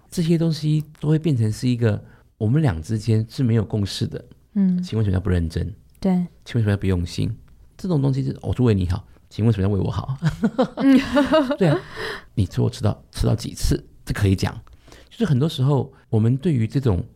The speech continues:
Speaker 1: 需要具象化的、
Speaker 2: 嗯。
Speaker 1: 工具化的、表象化的，这些该有的工具性的东西，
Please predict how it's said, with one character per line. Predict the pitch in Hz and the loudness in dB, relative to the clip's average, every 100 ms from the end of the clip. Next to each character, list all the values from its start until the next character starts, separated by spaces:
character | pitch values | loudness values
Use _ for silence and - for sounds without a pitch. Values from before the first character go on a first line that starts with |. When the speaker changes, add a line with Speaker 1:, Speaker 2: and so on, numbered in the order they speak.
| - _ | -20 _
Speaker 1:
需 | - - | -12 -2
要 | 143 - - | -2 -2 -4
具 | 208 | 0
象 | 143 123 95 | 2 0 0
化 | 110 90 | 0 -2
的、 | - - - | -4 -10 -8
Speaker 2:
嗯。 | 226 220 214 208 190 180 180 - _ | 0 2 2 2 0 -2 -4 -8 _
Speaker 1:
工 | 156 160 | 0 0
具 | 156 | 0
化 | 120 117 95 | 0 0 -2
的、 | - - - - - | -6 -10 -20 -20 -4
表 | 95 | -2
象 | 87 135 113 | 0 -2 2
化 | 117 | 0
的， | 95 - - - _ | 0 -6 -10 -20 _
这 | - | -4
些 | 170 165 160 160 - | 0 2 0 -2 -6
该 | 165 180 | -2 0
有 | 180 117 87 | 2 2 0
的 | 85 | -4
工 | - 143 151 | -2 0 2
具 | 151 | 0
性 | 135 139 | -2 0
的 | 107 | 0
东 | 90 92 | 0 -2
西， | 90 92 90 | -2 -2 -2